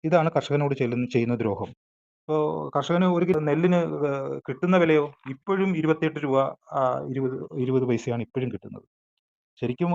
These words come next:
ഇത് കേന്ദ്ര സർക്കാർ താങ്ങുവില കൂട്ടി, കൂട്ടിയാൽ ഈ പ്രോത്സാഹന വിഹിതത്തിൽ, ആ, സർക്കാർ, ആ, ശരിക്കും ആനു-, ആ, ആനുപാതികമായിട്ട് കൂട്ടേണ്ടത്. അതിൻ്റെ ഈ ഒരു ഇതിൽ നിന്നും കുറയ്ക്കും. രണ്ടായിരത്തി ഇരുപത്തൊന്നിലൊക്കെ മൂന്ന് രൂപ നാൽപത് പൈസ കുറച്ചിട്ട്, ആ,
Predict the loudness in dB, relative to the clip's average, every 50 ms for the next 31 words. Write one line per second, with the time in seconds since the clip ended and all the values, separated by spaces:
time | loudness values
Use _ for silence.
0 | 2 2 2 2 2 2 2 2 2 2 2 0 2 4 4 4 6 4 4 4
1 | 4 4 4 4 4 2 0 2 0 0 0 -4 _ _ _ _ _ _ -4 0
2 | 2 4 4 4 4 2 2 2 2 2 4 6 6 6 6 4 4 4 4 4
3 | 4 4 4 4 4 4 4 2 2 4 4 4 2 2 2 2 2 4 2 4
4 | 4 4 4 2 0 -2 -2 0 0 0 -2 -6 -2 -2 -2 2 4 4 6 6
5 | 4 2 0 0 0 0 2 2 4 6 6 6 6 6 4 2 2 0 -2 -2
6 | -2 -2 -2 0 2 2 2 4 4 4 4 4 2 2 2 2 2 2 2 2
7 | 2 2 2 2 2 0 0 0 -6 -8 -6 -2 2 2 2 4 4 4 4 4
8 | 4 4 2 2 2 2 2 0 -2 -2 -14 -20 -14 _ -2 0 2 4 4 4
9 | 6 6 4 4 4 2 4 4 4 4 6 4 4 4 0 -2 0 0 -2 -2
10 | -4 _ _ _ _ _ _ -2